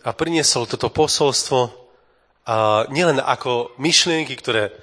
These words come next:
povedal cez svoje ústa, nejaké prehlásenie, ale potom to priniesol do životov ľudí. Priniesol to, na čo bol poslaný. Ešte predtým, než bol poslaný Kristus, Boh v tele, spočinul na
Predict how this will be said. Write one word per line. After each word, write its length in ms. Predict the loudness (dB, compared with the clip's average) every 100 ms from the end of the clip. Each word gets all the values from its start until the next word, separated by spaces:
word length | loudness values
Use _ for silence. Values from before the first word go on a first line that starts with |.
| -20 _ _ 4
povedal 500 | 4 4 2 2 2
cez 160 | -2
svoje 300 | -4 0 0
ústa, 480 | 0 -2 -2 -2 -4
nejaké 340 | 0 0 0 -2
prehlásenie, 800 | -2 2 4 4 0 0 -2 -4 -16 -12 0
ale 220 | 0 2
potom 400 | 2 4 2 0
to 320 | -10 -4 -2
priniesol 480 | -2 0 0 0 0
do 80 | 0
životov 420 | 0 -2 -2 -2
ľudí. 460 | 0 0 -4 -14 -20 -20 -14 2
Priniesol 640 | 2 4 4 6 4 6
to, 320 | 6 6 2 -20 -14 0
na 160 | 0
čo 160 | 2 4
bol 160 | 4 4
poslaný. 720 | 4 2 0 -2 -2 -4 -8 -4
Ešte 260 | 0 0
predtým, 300 | -2 -4 -2
než 140 | -2 0
bol 80 | 0
poslaný 580 | 0 2 2 2 0 -4 -20 -20 -4
Kristus, 540 | 0 0 0 0 0
Boh 160 | -2 -2
v 160 | -4
tele, 280 | 0 4 2 0 -12 -8
spočinul 640 | -4 0 2 2 2 4
na 80 | 4